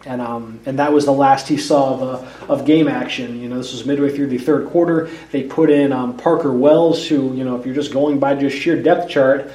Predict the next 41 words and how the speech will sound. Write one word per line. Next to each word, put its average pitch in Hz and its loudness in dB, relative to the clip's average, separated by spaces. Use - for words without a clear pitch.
you 131 -4
would 135 -2
say 139 0
between 127 -4
Beltran 151 0
and, 127 -4
uh, 127 -4
Foreman, 147 4
I - -2
mean, 135 -2
this 147 -4
was 147 -4
their 143 2
third 160 2
string 151 -2
quarterback. 123 2
Just 151 0
a 143 -2
sophomore 147 2
getting 135 -2
thrown 147 0
in 135 -2
there 135 -2
against 135 -6
a, 127 2
uh, 127 -8
you 135 -8
know, 131 -2
a 123 -4
fire-breathing 147 4
Plano 147 0
East 139 -4
defense, 135 -4
and 120 -10
things, 143 -4
uh, 139 0
obviously 127 -4
did 135 -2
not 139 0
go 160 8
well 120 -2